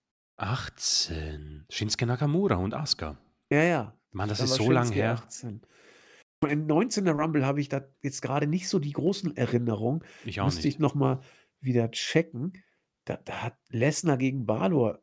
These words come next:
Speaker 2: das muss auch ein interessantes Match. Ich glaube, das war gar nicht, das war gar nicht schlecht, das Lesnar gegen Balor-Match, wenn ich das recht erinnere.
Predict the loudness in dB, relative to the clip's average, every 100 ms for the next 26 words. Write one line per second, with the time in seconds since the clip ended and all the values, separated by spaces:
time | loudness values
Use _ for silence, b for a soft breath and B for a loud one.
0 | -14 -8 -2 0 0 0 -4 -4 -2 -2
1 | -2 -6 4 4 6 2 -4 -6 -12 -10
2 | -8 -4 -4 -4 -4 -6 -6 -10 -4 -4
3 | -4 -6 -6 -6 -6 -4 -2 -2 -2 -4
4 | -8 -10 -10 -10 -12 -10 -10 -12 -10 -8
5 | -6 -8 -8